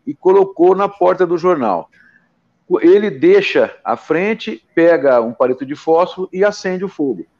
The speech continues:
Há uma explosão na hora. Tanto que o fogo, pra você ver, ele tava na moto, quase que dois metros de distância do local, do lado da moto, na imagem da câmera é, é nítido, parece que o fogo chega até próximo dele,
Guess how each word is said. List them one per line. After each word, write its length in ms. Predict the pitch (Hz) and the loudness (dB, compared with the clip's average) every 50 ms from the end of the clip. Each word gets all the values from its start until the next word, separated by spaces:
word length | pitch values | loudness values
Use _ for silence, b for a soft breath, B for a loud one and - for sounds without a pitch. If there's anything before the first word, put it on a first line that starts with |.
| _ _ _ _ _ - | _ _ _ _ _ -4
Há 120 | 123 143 | -4 -2
uma 120 | 175 208 | -2 -2
explosão 680 | 226 - - - - 247 240 190 123 107 131 147 160 147 | -4 -6 -6 -2 0 2 2 2 2 0 0 0 0 2
na 140 | 127 113 104 | 0 0 0
hora. 320 | 101 92 87 78 71 - _ _ _ _ _ | -2 -2 -2 -2 -4 -8 _ _ _ _ _
Tanto 360 | - 160 175 202 190 - 233 202 | -2 0 0 -2 -2 -4 -8 -6
que 140 | - 220 | -4 -4
o 60 | 214 165 | -4 -4
fogo, 420 | - - - 151 156 139 110 110 | -4 -6 -2 0 0 0 0 -2
pra 120 | - 123 | -4 -6
você 240 | 110 127 120 - 123 | -6 -6 -4 -4 -2
ver, 100 | 104 123 | 0 0
ele 100 | 131 131 | -2 -2
tava 300 | 131 - 147 143 147 151 | 0 0 0 2 0 0
na 160 | 147 156 180 | 0 0 -2
moto, 600 | 190 175 151 139 131 139 160 165 - - 202 190 - | -2 -2 -2 -2 0 0 -2 -2 -4 -8 -10 -8 -4
quase 280 | - 151 156 165 160 - | 0 0 0 0 -2 -4
que 80 | - | -10
dois 240 | 147 127 170 185 170 | -6 -2 -2 -2 -2
metros 260 | 147 147 147 143 143 | -2 -4 -4 -4 -4
de 100 | 123 120 | -6 -10
distância 480 | 110 117 113 - - 120 117 113 - 101 | -10 -10 -12 -8 -6 -6 -6 -6 -8 -10
do 100 | 92 101 | -8 -6
local, 580 | 101 95 - - 147 180 170 120 - - _ _ _ _ _ _ _ _ _ _ _ - | -6 -6 -2 0 0 2 2 0 -2 -6 _ _ _ _ _ _ _ _ _ _ _ -14
do 160 | 104 120 123 | -8 -4 0
lado 260 | 127 139 156 170 165 | 2 4 4 2 2
da 160 | 151 156 127 | 0 -2 0
moto, 500 | 117 120 143 165 180 165 - - - - _ _ _ _ _ | 0 0 0 0 0 0 -2 -6 -16 -18 _ _ _ _ _
na 160 | 107 127 143 151 | -6 -4 -2 -2
imagem 440 | 143 147 165 185 190 175 175 165 | -2 -2 -2 -2 -2 -2 -4 -2
da 120 | 139 135 127 | -2 -2 -2
câmera 480 | - - 165 175 170 151 135 131 127 - | 0 -2 -2 -2 0 0 0 -2 -2 -2
é, 440 | 131 135 147 156 160 156 151 143 156 | 0 0 2 2 2 2 2 2 0
é 40 | 160 | 0
nítido, 480 | 151 160 190 196 190 - - - 190 | -2 -2 -2 -2 -4 -6 -10 -16 -8
parece 340 | - - 139 160 170 165 - | -2 0 0 0 0 -2 -4
que 80 | - 180 | -6 -6
o 60 | 165 | -6
fogo 420 | - - - 160 180 202 202 202 | -6 -6 -2 2 2 2 2 0
chega 240 | - - 208 196 202 | -4 -2 -2 0 0
até 180 | 196 202 220 220 | 0 0 -2 -4
próximo 540 | - - - 202 220 240 226 - 233 226 196 | -2 -2 0 2 2 2 0 -4 -6 -6 -4
dele, 420 | 131 139 170 185 143 98 85 | 0 2 2 2 2 0 -6